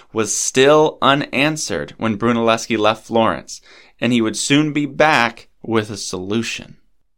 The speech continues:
We're going to continue this discussion in the next episode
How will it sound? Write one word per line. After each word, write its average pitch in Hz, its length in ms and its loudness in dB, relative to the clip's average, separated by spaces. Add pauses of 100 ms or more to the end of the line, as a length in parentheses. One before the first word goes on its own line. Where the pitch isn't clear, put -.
(1300)
We're 123 180 4
going 147 260 0
to 151 80 -6
continue 123 440 0
this 120 200 -2
discussion 117 600 -2
in 95 80 -8
the 87 80 -10
next 104 300 -4
episode 104 680 -8